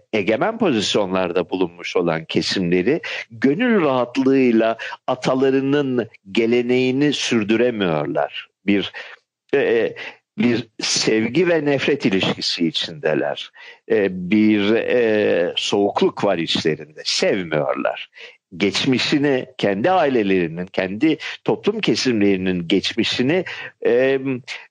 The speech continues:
gururla öne koyamıyorlar, utanıyorlar birçok şeyinden.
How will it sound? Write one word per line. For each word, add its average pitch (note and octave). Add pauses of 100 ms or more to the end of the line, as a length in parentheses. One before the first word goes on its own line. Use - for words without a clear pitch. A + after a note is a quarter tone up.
gururla D3
öne B2+
koyamıyorlar, F#2+ (100)
utanıyorlar G#2+
birçok -
şeyinden. F#2